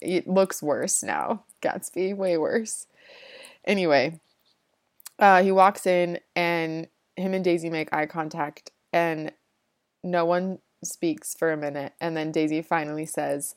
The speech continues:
"I certainly am awfully glad to see you again," in her, like, you know, sexy voice. Anyway, the scene's pretty awkward, and then Daisy tells Nick that they haven't seen each other in years, <laughs> and, and way too quickly,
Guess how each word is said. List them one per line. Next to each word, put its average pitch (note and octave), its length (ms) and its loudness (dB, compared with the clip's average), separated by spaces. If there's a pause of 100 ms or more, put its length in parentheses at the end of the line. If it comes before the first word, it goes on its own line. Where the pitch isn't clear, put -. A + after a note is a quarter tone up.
"I A3 120 6
certainly F#3+ 460 0
am F3 300 -2
awfully F#3 400 4
glad E3+ 300 2
to E3+ 80 -6
see F3+ 320 0
you E3 180 -4
again," E3 560 -4 (320)
in E3+ 180 -4
her, E3 220 -4
like, D#3 400 -8 (220)
you E3 120 -8
know, D3+ 300 -10 (100)
sexy D#3 440 -6
voice. D3+ 460 -6 (540)
Anyway, F3 360 0
the E3 100 -2
scene's A#3 320 -2
pretty B3+ 220 4
awkward, E3 640 4 (280)
and F3 160 2
then E3 440 0 (320)
Daisy F3+ 320 0
tells G3 260 4
Nick E3+ 200 -2
that E3+ 120 -2
they E3+ 80 0
haven't E3+ 240 -4
seen E3+ 160 -6
each E3 140 -6
other D#3 240 0
in D#3+ 380 -8 (400)
years, E3 680 2
<laughs> - 40 -6
and, G#3 160 0 (380)
and E3+ 300 0
way F#3 400 4
too G3+ 220 0
quickly, D#3+ 640 2